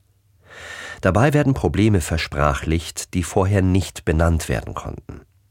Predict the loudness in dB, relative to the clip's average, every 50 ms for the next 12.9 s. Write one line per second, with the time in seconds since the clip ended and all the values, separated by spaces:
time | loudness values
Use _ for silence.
0 | _ _ _ _ _ _ -2 0 0 2 2 0 0 0 -4 -4 -2 0 0 0
1 | 0 0 2 2 2 0 0 0 2 2 4 4 4 4 2 2 2 2 2 2
2 | 2 2 0 -2 -2 -2 -2 -4 -6 -6 -4 -2 -2 -2 -2 -4 -4 -4 -2 0
3 | 0 0 0 -2 -4 -8 -14 -18 -20 -20 -20 -20 -20 -20 -20 -20 -20 -20 -20 -16
4 | _ -4 -4 0 2 2 2 2 2 0 0 0 2 2 2 0 2 2 2 0
5 | 0 0 0 0 0 0 0 0 -2 -2 0 0 2 2 2 2 0 -2 -4 -4
6 | 0 2 2 2 2 0 -4 -6 -8 -10 -8 -10 -10 -10 -8 -8 -8 -8 -10 -12
7 | -14 -18 _ _ _ _ _ _ _ _ _ _ _ _ _ -20 -20 -20 -20 -20
8 | -20 -20 -20 -4 0 2 4 4 2 2 2 2 2 2 2 0 0 2 2 2
9 | 2 0 -4 -8 -10 -8 -4 0 2 2 2 2 0 -2 -2 0 -2 0 0 -2
10 | 0 0 -2 -2 0 2 2 4 2 2 -2 -2 -2 0 0 2 2 2 2 2
11 | 2 2 2 2 2 2 2 2 0 0 -2 -2 -2 -2 0 0 0 0 0 -2
12 | -2 0 0 0 0 -2 -4 -6 -6 -6 -6 -4 -2 -2 0 0 0 -2